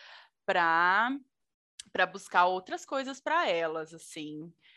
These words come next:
É, ainda é muito forte, não vou dizer que mudou totalmente, mas muitas eu já, já vejo mais, mais comum entre as minhas alunas, "Eu não quero casar, eu, eu não quero saber de namorado, eu quero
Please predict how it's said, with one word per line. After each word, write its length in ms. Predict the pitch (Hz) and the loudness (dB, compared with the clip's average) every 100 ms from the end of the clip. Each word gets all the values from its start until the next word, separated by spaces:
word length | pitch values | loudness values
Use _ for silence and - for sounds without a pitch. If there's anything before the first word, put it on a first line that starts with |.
| _ _ | _ _
É, 200 | 160 160 - | -10 -8 0
ainda 400 | 190 202 277 403 | 0 0 -2 -2
é 40 | |
muito 260 | 285 330 466 | -2 -4 -6
forte, 520 | - 196 151 151 - | 0 2 0 -4 -12
não 120 | 160 190 | -12 -10
vou 120 | 269 | -10
dizer 160 | 226 226 | -8 -10
que 120 | 220 | -12
mudou 300 | 208 180 170 | -16 -12 -10
totalmente, 880 | 185 170 202 220 156 139 156 - - _ _ _ _ _ | -8 -6 -4 -4 -6 -10 -12 -18 -20 _ _ _ _ _
mas 680 | 170 175 170 170 170 - _ | -4 -2 -2 -4 -12 -18 _
muitas 760 | 175 202 208 240 320 339 247 220 | -12 -10 -6 -6 -6 -6 -4 -4
eu 160 | 190 | -4
já, 520 | 196 190 202 185 185 - | 0 2 4 4 4 0
já 200 | 185 208 | -4 -2
vejo 380 | 190 190 262 277 | -2 -4 -4 -4
mais, 600 | 240 254 320 - - - _ _ _ _ | -4 -2 -6 -10 -18 -20 _ _ _ _
mais 240 | 190 220 240 | -2 -2 -2
comum 520 | - 359 285 247 294 | -6 -4 -2 -2 -4
entre 220 | 233 220 202 | -6 -6 -8
as 120 | 202 | -6
minhas 200 | 202 202 | -6 -2
alunas, 540 | 190 185 175 170 165 - | -2 -2 -6 -8 -10 -10
"Eu 100 | 202 | -10
não 100 | 208 | -6
quero 200 | 196 185 | -8 -4
casar, 600 | 170 165 151 156 233 359 _ _ _ _ _ _ _ _ _ _ _ | -6 -2 -2 -2 -4 -12 _ _ _ _ _ _ _ _ _ _ _
eu, 340 | - 180 175 - | -10 -8 -8 -8
eu 160 | 180 180 | -8 -8
não 100 | 175 | -8
quero 240 | 185 170 | -6 -6
saber 360 | - 170 165 165 | -8 -8 -8 -8
de 300 | - 165 156 | -14 -16 -6
namorado, 1040 | 160 160 156 151 165 220 277 302 339 330 | -6 -4 0 2 2 0 -2 -6 -8 -6
eu 120 | 247 190 | -6 -6
quero 840 | 190 170 165 170 165 160 160 | -4 -2 -2 -6 -8 -12 -16